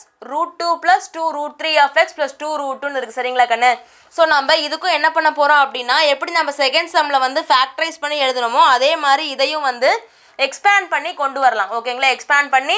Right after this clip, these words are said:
நம்மளால என்ன பண்ண முடியும் அப்படின்றத பண்ணலாம். ஓகேங்களா? முதல்ல நம்ம ஒவ்வொரு டேர்மா எடுத்து அந்த மாதிரி கொண்டு வந்துருவோம். அதுக்கப்புறம் நம்ம ஸ்கொயர் root போட்டு answer find பண்ணலாம். ஓகேங்களா? So, first இருக்கிறத நான் எழுதுறேன். Root fifteen x ஸ்கொயர் plus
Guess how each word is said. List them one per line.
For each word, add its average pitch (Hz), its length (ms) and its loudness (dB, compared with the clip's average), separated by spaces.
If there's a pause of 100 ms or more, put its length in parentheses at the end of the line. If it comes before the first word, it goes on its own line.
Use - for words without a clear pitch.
நம்மளால 269 480 2
என்ன 285 180 0
பண்ண 277 200 0
முடியும் 254 240 0
அப்படின்றத 247 440 0
பண்ணலாம். 220 300 0
ஓகேங்களா? 233 340 0
முதல்ல 277 260 2
நம்ம 269 240 2
ஒவ்வொரு 269 300 0
டேர்மா 262 260 2 (120)
எடுத்து 247 280 2 (960)
அந்த 247 180 0
மாதிரி 320 220 2
கொண்டு 277 240 0
வந்துருவோம். 269 400 2 (380)
அதுக்கப்புறம் 349 440 2
நம்ம 311 200 0
ஸ்கொயர் 302 320 2
root 320 220 -4
போட்டு 269 220 2 (140)
answer 262 320 -2
find 240 260 0
பண்ணலாம். 208 280 -2
ஓகேங்களா? 254 340 0 (460)
So, 320 80 6 (100)
first 294 280 0
இருக்கிறத 311 340 0
நான் 247 160 2
எழுதுறேன். 240 360 0 (800)
Root 349 400 -4
fifteen 294 640 -6 (720)
x - 180 -12
ஸ்கொயர் 302 420 2 (100)
plus 254 360 4